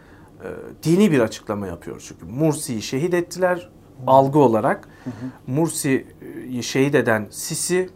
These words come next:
Speaker 1: gaddar, zalim, şeytan. E, Türkiye'de de İmamoğlu'yla,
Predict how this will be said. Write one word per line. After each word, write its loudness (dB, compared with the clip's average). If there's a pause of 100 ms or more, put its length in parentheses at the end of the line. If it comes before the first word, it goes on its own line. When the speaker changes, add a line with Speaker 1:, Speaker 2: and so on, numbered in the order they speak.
(120)
Speaker 1:
gaddar, 2
zalim, 0 (100)
şeytan. -4 (760)
E, 0 (120)
Türkiye'de 4
de 4 (760)
İmamoğlu'yla, 8